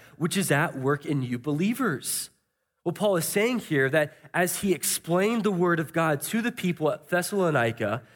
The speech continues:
it wasn't from a word from man, but it was directly from God, the word of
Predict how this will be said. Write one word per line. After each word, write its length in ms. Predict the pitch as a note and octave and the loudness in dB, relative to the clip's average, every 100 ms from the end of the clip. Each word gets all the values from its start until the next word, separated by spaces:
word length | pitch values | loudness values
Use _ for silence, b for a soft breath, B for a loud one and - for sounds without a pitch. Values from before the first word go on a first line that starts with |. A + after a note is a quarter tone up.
| B | B
it 80 | E3+ | -2
wasn't 600 | D#3+ G3 A#3 A#3+ - C#3 | 2 2 0 -4 -8 -18
from 320 | - F3+ F3 E3 | -4 -2 0 0
a 100 | D3 | -2
word 340 | C3 D3 C#3+ | 0 0 0
from 480 | - - E3+ G#3 A#3+ - | -2 -2 0 2 0 0
man, 380 | C#3 A#2 A#2 A2+ B | 0 2 0 -2 B
but 160 | - E3 | -2 0
it 80 | F3 | 0
was 140 | E3 | -2
directly 600 | - E3+ C#3 F#3 F#3+ B3 | 0 -2 0 -2 -2 -4
from 600 | - - F3 C#3 B2+ C#3+ B B C3+ | -4 -4 0 0 0 -2 B B -2
God, 300 | F#3+ G3 C#3+ | 0 0 0
the 140 | D#3+ | 0
word 600 | D3 C#3 D#3+ F3+ G3+ G#3+ - | -2 0 0 2 0 -2 -2
of 400 | D3+ B2 A#2+ | 0 0 -2